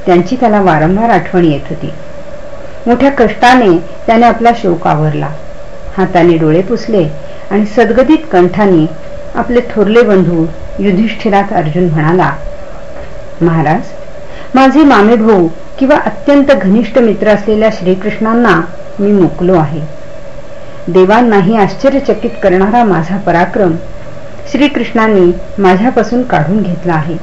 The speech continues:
प्राण निघून गेल्यानंतर जसे हे शरीर मृत म्हणून ओळखले जाते,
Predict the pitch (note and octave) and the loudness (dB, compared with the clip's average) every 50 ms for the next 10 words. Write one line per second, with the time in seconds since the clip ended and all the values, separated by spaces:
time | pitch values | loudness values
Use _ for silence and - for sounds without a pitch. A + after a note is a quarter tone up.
0 | - - - - - - - - - - - - - - - - - - - - | -10 -12 -12 -12 -12 -12 -12 -12 -12 -12 -12 -12 -12 -12 -12 -12 -12 -12 -12 -12
1 | - - - C4 C4 C#4 D4+ D4 C#4+ C4+ G#3 G3 A#3 B3 A#3+ F#3+ F3+ F3 F#3+ G3 | -10 -4 2 4 4 6 6 6 6 4 4 4 2 2 4 4 4 4 4 4
2 | G#3+ G#3 F#3 F#3 F#3 - G#3+ F#3 D3+ C#3+ - - - - - - - F#3+ E3+ B3+ | 4 4 4 4 4 4 4 4 2 2 -2 -8 -12 -12 -12 -10 -6 -2 0 0
3 | B3+ - - D#4 D4 A#3 D4+ C#4 - - G#3 F#3 G3 G3 F3+ F3 E3+ - - - | 2 4 4 4 4 4 2 2 2 2 2 4 4 4 4 4 2 0 -6 -10
4 | - - - G#3 G3+ G3+ G3+ G3 G3+ - D4 C#4 C#4 C#4 D4 C#4+ C#4 A#3+ G3 F#3+ | -12 -6 -2 0 2 2 2 0 2 2 4 6 6 6 6 6 6 6 4 4
5 | F#3+ F#3+ - G#3 F3+ D#3+ E3+ D#3 D3+ - F3+ D#3+ D3 D3+ | 2 2 2 0 2 2 2 2 2 2 0 0 0 -2